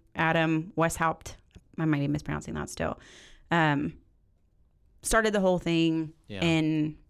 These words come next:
Speaker 1: an attempt to have a voice and not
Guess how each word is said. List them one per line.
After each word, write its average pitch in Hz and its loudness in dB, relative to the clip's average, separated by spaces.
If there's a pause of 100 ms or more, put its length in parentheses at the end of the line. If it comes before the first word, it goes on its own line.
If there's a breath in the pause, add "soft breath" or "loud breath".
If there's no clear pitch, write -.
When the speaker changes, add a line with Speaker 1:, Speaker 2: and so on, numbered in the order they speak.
(480)
Speaker 1:
an 156 2
attempt 151 -2
to 147 0
have 151 -2
a 156 0
voice 143 -2
and 147 -2
not 147 -2